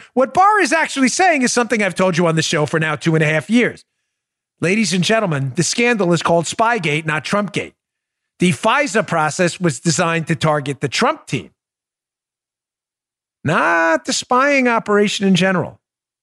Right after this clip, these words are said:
If you didn't listen to yesterday's show because you were caught up in the impeachment hearings, you made a big mistake. Please listen to yesterday's show where we cover the Pied Piper candidates.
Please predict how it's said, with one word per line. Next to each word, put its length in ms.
If 120
you 80
didn't 260
listen 240
to 60
yesterday's 420
show 240
because 220
you 80
were 60
caught 220
up 140
in 60
the 100
impeachment 400
hearings, 220
you 80
made 120
a 40
big 180
mistake. 500
Please 560
listen 260
to 80
yesterday's 460
show 240
where 160
we 120
cover 460
the 100
Pied 340
Piper 320
candidates. 640